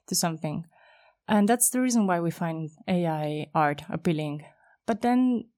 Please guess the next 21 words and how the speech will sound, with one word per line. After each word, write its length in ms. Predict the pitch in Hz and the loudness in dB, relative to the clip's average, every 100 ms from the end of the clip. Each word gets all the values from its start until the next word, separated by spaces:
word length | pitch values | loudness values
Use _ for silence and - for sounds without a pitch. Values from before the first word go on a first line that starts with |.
| _ _ - | _ _ -2
there 120 | 214 | 0
is 140 | 220 | 0
something 460 | 220 214 208 202 196 | 0 0 0 0 -2
on 100 | 196 | -2
the 80 | 185 | -2
other 160 | 190 185 | -2 -2
side 300 | - 165 165 | 0 0 0
about 320 | 165 160 156 | 0 -2 -2
the 680 | 165 160 151 156 147 143 156 _ _ | -4 -2 -2 -4 -6 -8 -10 _ _
errors. 520 | 196 190 165 165 - - _ - _ _ _ 220 | -2 0 0 -2 -4 -8 _ -20 _ _ _ -4
The 140 | 196 | 2
errors 460 | 233 247 247 226 - | 2 2 2 0 0
of 160 | 208 202 | -2 0
A 180 | 208 202 | 0 2
I 240 | 190 190 | 2 2
are 160 | - 202 | 2 2
not 240 | 202 196 | 2 0
genuine, 520 | - 214 185 156 156 - _ _ 208 | 2 2 2 0 -4 -8 _ _ -2
are 280 | 190 185 | 0 0
just 540 | 180 190 180 - - - | -2 -4 0 2 2 2
systematic. 880 | 247 - 196 180 175 185 180 175 | 0 0 2 2 0 0 -2 -6